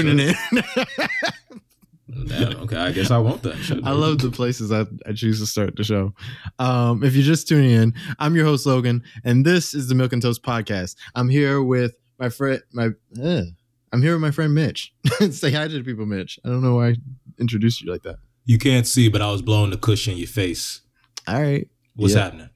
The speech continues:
Speaker 1: Is that type of, is that, you should have waited for four twenty to do that. Um,
Speaker 2: Oh, no. We're gonna
Speaker 1: oh,
Speaker 2: make four twenty
Speaker 1: happy,
Speaker 2: big.
Speaker 1: uh, what is it? Oh, yeah. Happy Trans Visibility Day. That's what today is on our recording day. Yeah.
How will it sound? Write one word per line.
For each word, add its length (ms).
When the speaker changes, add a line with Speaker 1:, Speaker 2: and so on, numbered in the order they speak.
Speaker 1:
Is 180
that 180
type 220
of, 420
is 100
that, 260
you 140
should 180
have 100
waited 280
for 120
four 240
twenty 260
to 60
do 200
that. 220
Um, 600
Speaker 2:
Oh, 140
no. 360
We're 100
gonna 180
Speaker 1:
oh, 80
Speaker 2:
make 120
four 200
twenty 80
Speaker 1:
happy, 580
Speaker 2:
big. 40
Speaker 1:
uh, 760
what 300
is 200
it? 160
Oh, 40
yeah. 200
Happy 340
Trans 540
Visibility 640
Day. 160
That's 240
what 160
today 280
is 240
on 200
our 180
recording 460
day. 240
Yeah. 320